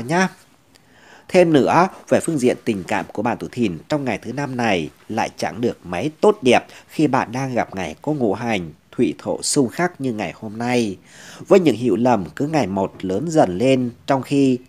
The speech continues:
cả hai đều khăng khăng với ý kiến của mình. Cá tính quá mạnh của bạn khiến cho tình hình càng ngày càng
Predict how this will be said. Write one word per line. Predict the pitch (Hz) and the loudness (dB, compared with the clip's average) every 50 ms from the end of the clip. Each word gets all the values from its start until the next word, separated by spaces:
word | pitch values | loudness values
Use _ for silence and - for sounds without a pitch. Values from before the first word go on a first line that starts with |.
| _ | _
cả | - 101 104 | -4 -4 -2
hai | 117 127 135 131 | -2 -4 -4 -2
đều | 127 120 98 - | 0 0 0 -2
khăng | - - - 131 127 117 | -4 -8 -10 -10 -10 -10
khăng | - - 135 123 123 123 | -8 -8 -8 -8 -8 -6
với | 113 110 120 | -4 -2 -2
ý | 92 90 127 147 - | -2 -2 -4 -4 -2
kiến | - 131 165 202 - | -2 -2 -2 -2 -4
của | - - 104 | -2 -2 0
mình. | 98 120 120 117 107 95 82 73 - - - - - - - - | 4 6 6 6 4 2 -2 -8 -12 -18 -20 -20 -20 -18 -4 0
Cá | 131 170 | 0 0
tính | 175 - 143 139 190 196 | 0 0 -2 -2 -2 -4
quá | - 120 123 156 | -4 -4 -2 -2
mạnh | 175 165 143 101 - - | -2 -2 -2 -2 -4 -10
của | _ - - | _ -8 -6
bạn | 107 120 123 113 98 73 - _ _ _ | -2 0 0 0 0 -2 -4 _ _ _
khiến | - - - 135 170 170 - | -20 -8 -6 -4 -4 -4 -2
cho | 156 147 139 135 135 151 - - _ _ | 2 4 6 6 6 4 2 -4 _ _
tình | - 113 92 90 | -2 -2 -2 0
hình | 101 98 85 76 - - | -2 -4 -6 -8 -12 -4
càng | - 123 110 101 90 87 | -2 -2 -2 -2 -4 -4
ngày | 92 95 90 82 80 - _ | -2 -2 -2 -4 -6 -10 _
càng | - 127 117 101 90 85 | 0 2 2 2 0 -2